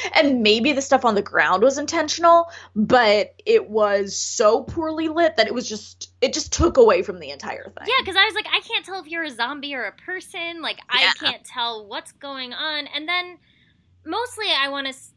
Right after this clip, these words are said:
Speaker 2: the, the biggest thing I wanna talk about, first of all, like, yes, that moment with Arya was incredible and
Speaker 1: Yes, yeah.
Speaker 2: surprising and impactful, but, like, they have spent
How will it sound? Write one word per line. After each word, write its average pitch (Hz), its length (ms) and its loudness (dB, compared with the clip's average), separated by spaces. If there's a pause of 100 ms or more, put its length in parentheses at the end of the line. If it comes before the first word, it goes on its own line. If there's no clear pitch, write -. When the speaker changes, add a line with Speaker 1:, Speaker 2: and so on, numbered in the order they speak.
Speaker 2:
the, 262 100 -12
the 247 460 -14
biggest 370 260 -6
thing 320 160 -8
I 262 80 -4
wanna 233 160 -10
talk 220 200 -6
about, 190 200 -6
first 269 180 -8
of 247 60 -12
all, 208 140 -4
like, 196 280 -10
yes, 247 460 -2
that 208 140 -4
moment 208 240 -12
with 190 120 -12
Arya 196 460 -4
was 185 200 -16
incredible 220 800 -8
and 185 200 -10
Speaker 1:
Yes, 247 100 2 (300)
yeah. 277 220 2
Speaker 2:
surprising 254 280 -2
and 208 160 -8
impactful, 247 420 -4 (360)
but, 285 160 -8
like, 285 300 -6 (100)
they 277 200 -2
have 349 120 -6
spent 285 600 -2